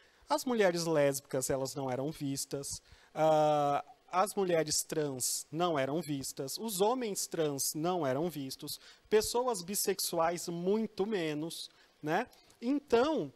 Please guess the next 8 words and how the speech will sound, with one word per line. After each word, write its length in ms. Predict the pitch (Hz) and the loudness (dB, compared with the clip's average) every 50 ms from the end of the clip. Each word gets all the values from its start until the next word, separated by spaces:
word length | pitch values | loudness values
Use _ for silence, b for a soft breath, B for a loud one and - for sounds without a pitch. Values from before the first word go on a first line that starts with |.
| _ _ _ _ _ _ _ _ _ _ _ _ _ _ _ - _ _ - | _ _ _ _ _ _ _ _ _ _ _ _ _ _ _ -20 _ _ -2
ah, 540 | 160 160 160 160 160 160 156 156 160 156 - | 0 2 4 4 4 4 2 2 0 -2 -4
você 720 | 156 - 208 226 220 - - - 196 226 285 285 208 147 127 b b b b b b b b b b - 190 - _ _ _ _ _ _ _ _ _ _ _ _ _ | -4 -2 0 0 0 -2 0 2 2 2 2 0 -4 -4 -6 b b b b b b b b b b -16 -16 -16 _ _ _ _ _ _ _ _ _ _ _ _ _
tem 220 | 247 247 285 302 | 0 2 2 0
que 140 | - - 262 | -4 -6 -8
desconstruir 1300 | 202 233 240 - - - - - 285 302 320 311 - - - _ 277 269 269 247 190 175 208 247 277 | -4 0 2 2 2 2 0 -4 -2 -2 -2 -2 -4 -6 -6 _ -6 -6 -4 -4 -4 -4 -4 -4 -2
muita 440 | 285 233 185 175 160 151 - 156 - | 0 0 0 0 -2 0 0 -2 -2
coisa, 640 | - _ - 147 131 127 127 127 139 160 214 262 277 _ _ _ _ | -2 _ -8 -6 -4 -4 -4 -4 -4 -4 -6 -6 -6 _ _ _ _
né? 300 | - 135 139 156 190 233 | -8 -4 -2 -2 -2 -4